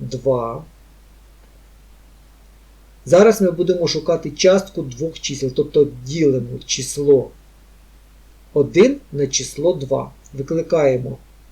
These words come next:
помічника функцій, відкриваємо категорію логічні, вибираємо функцію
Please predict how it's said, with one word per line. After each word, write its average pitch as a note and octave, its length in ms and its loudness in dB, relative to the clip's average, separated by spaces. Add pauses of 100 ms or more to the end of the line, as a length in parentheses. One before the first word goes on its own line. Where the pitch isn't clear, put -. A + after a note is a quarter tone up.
(640)
помічника C3+ 600 -2
функцій, B2 640 -14 (800)
відкриваємо C#3+ 680 0
категорію B2+ 760 -4 (680)
логічні, C3 840 -4 (540)
вибираємо C#3 600 2
функцію B2+ 680 -8